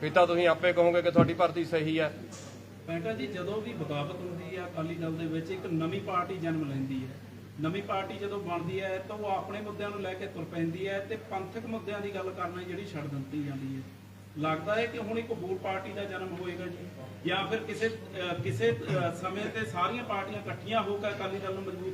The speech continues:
Speaker 2: ਕਰਨਗੀਆਂ।
Speaker 1: ਨਵੀਂ ਪਾਰਟੀ ਦਾ ਕੋਈ ਜਨਮ ਨਹੀਂ, ਜਨਮ ਨਹੀਂ ਹੋਊਗਾ ਜੀ, ਕਿਉਂਕਿ ਅਸੀਂ ਤਾਂ ਸ਼੍ਰੋਮਣੀ ਅਕਾਲੀ ਦਲ ਨੂੰ ਸੁਰਜੀਤ ਕਰਨ ਲੱਗੇ ਹੋਏ ਹਾਂ।
Speaker 2: ਹੂੰ।
Speaker 1: ਅੱਜ ਜੋ ਸ਼੍ਰੋਮਣੀ ਅਕਾਲੀ ਦਲ ਦੀ ਇੱਕ ਪਰਿਵਾਰ ਵੱਲੋਂ ਜੋ ਦੁਰਦਸ਼ਾ ਸਿਧਾਂਤਕ ਘਾਣ ਕਰਕੇ ਕੀਤੀ ਗਈ ਹੈ,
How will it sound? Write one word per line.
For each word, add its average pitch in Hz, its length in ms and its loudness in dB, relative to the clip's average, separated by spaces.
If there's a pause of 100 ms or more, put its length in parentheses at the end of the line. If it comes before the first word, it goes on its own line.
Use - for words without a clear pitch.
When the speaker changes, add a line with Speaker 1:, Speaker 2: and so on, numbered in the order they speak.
Speaker 2:
ਕਰਨਗੀਆਂ। 196 440 -6 (600)
Speaker 1:
ਨਵੀਂ 175 300 6
ਪਾਰਟੀ 180 360 8
ਦਾ 180 120 6
ਕੋਈ 175 200 4
ਜਨਮ 170 260 6
ਨਹੀਂ, 180 200 4 (180)
ਜਨਮ 160 280 4
ਨਹੀਂ 170 140 4
ਹੋਊਗਾ 170 360 6
ਜੀ, 185 100 -2
ਕਿਉਂਕਿ 185 380 2
ਅਸੀਂ 175 160 2
ਤਾਂ 190 120 8
ਸ਼੍ਰੋਮਣੀ 180 520 6
ਅਕਾਲੀ 175 320 6
ਦਲ 175 160 6
ਨੂੰ 190 100 2
ਸੁਰਜੀਤ 170 340 0
ਕਰਨ 156 220 6
ਲੱਗੇ 151 220 0
ਹੋਏ 139 200 4
ਹਾਂ। 113 100 0 (220)
Speaker 2:
ਹੂੰ। 160 120 0 (220)
Speaker 1:
ਅੱਜ 165 160 4
ਜੋ 185 280 6
ਸ਼੍ਰੋਮਣੀ 175 520 8
ਅਕਾਲੀ 165 360 6
ਦਲ 170 180 8
ਦੀ 165 260 2 (380)
ਇੱਕ 175 200 2
ਪਰਿਵਾਰ 170 540 10
ਵੱਲੋਂ 170 440 8 (400)
ਜੋ 175 160 8
ਦੁਰਦਸ਼ਾ 170 760 10
ਸਿਧਾਂਤਕ 175 540 8
ਘਾਣ 180 160 8
ਕਰਕੇ 165 360 4
ਕੀਤੀ 165 380 2
ਗਈ 170 220 6
ਹੈ, 160 280 6